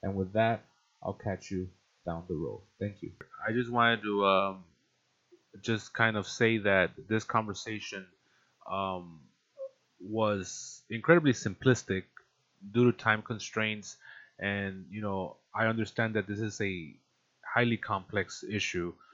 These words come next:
Um, unfortunately, I didn't have the time to really go deep into it. I, I, I'll try. There's a couple of things I'm gonna try. A, I'm gonna try to get a guest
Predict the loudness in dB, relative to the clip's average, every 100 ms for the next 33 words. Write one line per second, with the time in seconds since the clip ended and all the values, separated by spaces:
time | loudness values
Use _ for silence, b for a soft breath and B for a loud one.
0 | B B -20 -12 -10 -10 -12 -20 _ _
1 | _ _ _ -8 -8 -4 -4 -4 -8 -6
2 | -4 -4 -6 -8 -8 -8 -12 -6 -4 -4
3 | -10 -16 -16 -20 _ _ -6 -6 -4 -8
4 | -8 -8 -6 -4 -2 -4 -8 -6 -6 -2
5 | -2 -2 2 4 4 2 -4 B B _
6 | -8 -2 0 2 0 -2 -2 -2 -2 -6
7 | -2 -2 -2 -2 0 2 0 -4 -10 -10
8 | -2 -2 -2 -4 -6 -8 -4 -4 -4